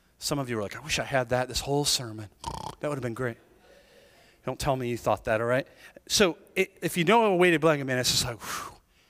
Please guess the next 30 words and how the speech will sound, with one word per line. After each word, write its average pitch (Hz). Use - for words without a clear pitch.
right? 151
And, 170
and 160
what 214
it's 311
telling 269
you 147
is -
like, -
"Get 202
low. -
You're 156
not 208
all 180
that 160
you 127
really 160
think 143
you 107
are." -
And 110
what 190
you're -
trying 202
to 196
do 165
and 156
achieve 156
and 113
work, 160